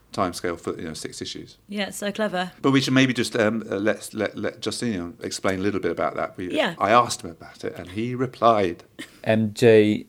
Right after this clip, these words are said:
Speaker 3: number six, Foreign Agents, is gonna be released officially on the fifth of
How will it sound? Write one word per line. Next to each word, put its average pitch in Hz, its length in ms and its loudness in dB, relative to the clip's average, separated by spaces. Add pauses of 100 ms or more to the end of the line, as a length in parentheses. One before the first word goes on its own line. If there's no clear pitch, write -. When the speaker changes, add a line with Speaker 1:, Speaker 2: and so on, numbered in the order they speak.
(100)
Speaker 3:
number 101 340 0
six, - 640 -4
Foreign 110 520 4
Agents, 107 720 0
is 104 200 -6
gonna 101 220 -4
be 98 200 -4
released 98 680 -6
officially 104 720 -4 (460)
on 101 340 0
the 92 80 -8
fifth - 500 -4 (100)
of 107 200 -2